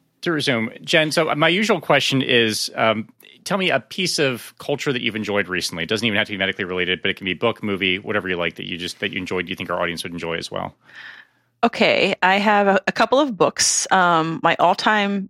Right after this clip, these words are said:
Speaker 2: favorite fictional book is All the Light We Cannot See, uh, by Anthony Doerr. Uh, recently, however, I'm planning a trip to Ireland, and so I've gotten into the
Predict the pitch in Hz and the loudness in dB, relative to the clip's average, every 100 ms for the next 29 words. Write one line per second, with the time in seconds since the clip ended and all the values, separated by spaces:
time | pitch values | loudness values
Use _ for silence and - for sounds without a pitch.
0 | - - 170 170 180 - - - - 165 | -8 0 0 2 0 0 -4 -2 0 2
1 | 160 170 - - 143 147 156 - 156 165 | 2 0 -6 0 4 4 4 2 2 2
2 | 160 151 160 - 151 - - 156 156 208 | 2 0 -2 -2 -2 0 -2 -2 -2 -6
3 | - - - _ - 151 147 143 - 151 | -12 -20 -20 _ 0 2 2 0 0 0
4 | 147 156 147 147 131 190 190 _ _ 165 | 0 -2 0 2 2 -2 -6 _ _ 2
5 | 156 160 214 - 240 220 240 202 202 214 | 2 4 4 4 4 4 4 4 4 4
6 | 185 170 - 185 180 175 - 180 - 185 | 2 0 0 2 2 0 -2 -2 0 2
7 | - 147 160 180 214 214 170 170 175 160 | 2 2 2 2 2 2 2 2 2 2
8 | 170 - 165 170 175 180 160 156 | 2 2 0 -2 2 4 4 4